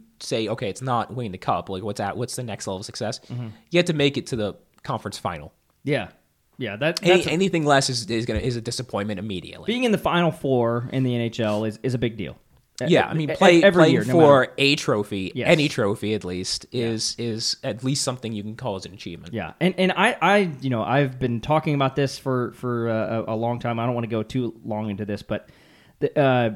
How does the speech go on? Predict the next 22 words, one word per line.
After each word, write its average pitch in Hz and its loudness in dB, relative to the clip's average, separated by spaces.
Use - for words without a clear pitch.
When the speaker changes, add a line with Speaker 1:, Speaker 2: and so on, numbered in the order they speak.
Speaker 2:
I, 135 2
I 131 0
still 202 8
think - 2
until 139 4
we 220 4
get 202 6
to 170 6
a 156 4
point 139 0
where 123 2
people 147 0
are 120 2
okay 135 0
and, 117 -4
and 123 -2
happy 139 0
with 117 -4
winning 151 4
the 131 0
President's 131 0
Trophy, 104 0